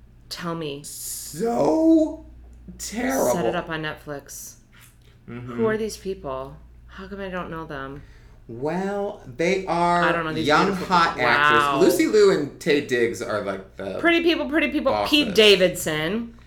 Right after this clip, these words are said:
Speaker 1: who's having a real moment when he got himself engaged. Lucy
Speaker 2: Yeah.
Speaker 1: Liu, Taye Diggs, Joan Smalls. I love Joan Smalls.
Speaker 2: Who is
Speaker 1: I'm
Speaker 2: Joan Smalls?
Speaker 1: She's a
Speaker 2: I sat
Speaker 1: model.
Speaker 2: next to her at
Speaker 1: She's a
Speaker 2: the
Speaker 1: model.
Speaker 2: Oh, I
Speaker 1: She's
Speaker 2: sat
Speaker 1: a
Speaker 2: next to her
Speaker 1: model.
Speaker 2: at the read-through, and she was,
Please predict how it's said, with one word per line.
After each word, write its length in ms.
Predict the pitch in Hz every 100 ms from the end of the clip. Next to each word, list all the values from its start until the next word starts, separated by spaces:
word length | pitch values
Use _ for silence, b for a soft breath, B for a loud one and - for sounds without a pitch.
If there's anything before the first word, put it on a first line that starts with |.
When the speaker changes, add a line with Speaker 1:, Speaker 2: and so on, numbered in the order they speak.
| -
Speaker 1:
who's 220 | 240 254
having 280 | 320 262 226
a 80 |
real 360 | 202 180 208 247
moment 400 | 214 190 285 185
when 120 | 175
he 40 | 170
got 200 | 175 165
himself 320 | 160 156 156
engaged. 680 | 151 147 156 143 147 - -
Lucy 260 | 202 226 233
Speaker 2:
Yeah. 40 |
Speaker 1:
Liu, 160 | 185 160
Taye 360 | - 180 202
Diggs, 340 | 180 151 143 -
Joan 380 | - 185 180 214
Smalls. 400 | - 170 156 - -
I 120 | - - -
love 180 | - - -
Joan 160 | - - -
Smalls. 320 | - - - B
Speaker 2:
Who 140 | B -
is 80 | 202
Speaker 1:
I'm 100 | 254
Speaker 2:
Joan 240 | 175 117
Smalls? 540 | 117 110 95 80 - -
Speaker 1:
She's 260 | - 190 160
a 60 |
Speaker 2:
I 20 |
sat 0 |
Speaker 1:
model. 300 | 196 170 190 226
Speaker 2:
next 200 | 240 -
to 60 |
her 80 | 190
at 40 | 160
Speaker 1:
She's 100 | 240
a 40 | 240
Speaker 2:
the 20 |
Speaker 1:
model. 420 | 214 202 143 - - -
Speaker 2:
Oh, 160 | - 117
I 80 | 113
Speaker 1:
She's 100 | 208
Speaker 2:
sat 80 | 202
Speaker 1:
a 20 |
Speaker 2:
next 160 | 190 151
to 40 |
her 40 | 160
Speaker 1:
model. 120 | 160
Speaker 2:
at 60 | 156
the 80 | 131
read-through, 380 | 151 180 135
and 100 | 120
she 100 | 117
was, 140 | 131